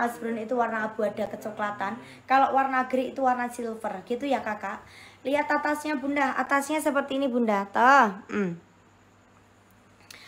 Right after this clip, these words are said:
Sudah ada tag logonya seperti ini. Kalau dipakai cakep, Pol, nyaman, Pol, Bunda. C O-nya jangan satu. Bunda bisa C O dua, C O-nya tiga. Ya, biar dapat bros ya. <laughs> Biar dapat,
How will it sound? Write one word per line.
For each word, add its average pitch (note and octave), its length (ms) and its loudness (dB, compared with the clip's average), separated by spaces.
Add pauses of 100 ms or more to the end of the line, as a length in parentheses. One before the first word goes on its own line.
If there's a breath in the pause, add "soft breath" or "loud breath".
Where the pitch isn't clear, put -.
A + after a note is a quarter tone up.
(140 loud breath)
Sudah D4+ 320 6
ada D#4 160 6
tag D#4 160 0
logonya C#4+ 400 4
seperti C4+ 400 0
ini. C#4+ 160 -2
Kalau C4+ 160 2
dipakai A#3+ 480 -2
cakep, A#3 320 -4
Pol, A#3+ 240 4
nyaman, G#3+ 320 -2
Pol, A#3 240 2
Bunda. A3 240 0
C A#3 160 -2
O-nya A3 240 -2
jangan G3 240 -4
satu. C4 400 -2 (240 loud breath)
Bunda C#4+ 240 2
bisa D4 240 2
C C#4 160 2
O C#4 80 4
dua, C4+ 320 2
C C4+ 80 2
O-nya A#3+ 240 2
tiga. A3+ 320 -6 (160)
Ya, - 240 2
biar D4 160 6
dapat C4 320 2
bros G3 400 2
ya. F#3 160 -6
<laughs> F3 240 -8
Biar A3 400 2
dapat, A3 320 -2